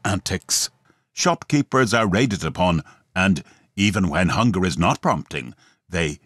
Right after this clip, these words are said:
cannot keep their hands from picking and stealing for the very mischief of doing it. Graver crimes and depredations are frequently committed by juvenile offenders.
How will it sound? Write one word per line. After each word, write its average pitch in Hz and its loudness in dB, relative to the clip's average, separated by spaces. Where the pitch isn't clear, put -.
cannot 104 -2
keep - -4
their 67 -2
hands - -4
from 78 -4
picking 76 -4
and 58 -10
stealing 71 0
for 113 0
the 101 2
very 80 0
mischief 82 2
of 90 -6
doing 69 0
it. 58 -10
Graver 110 2
crimes 131 2
and 92 2
depredations 117 2
are 101 4
frequently - 0
committed 92 0
by 90 2
juvenile 92 0
offenders. 98 2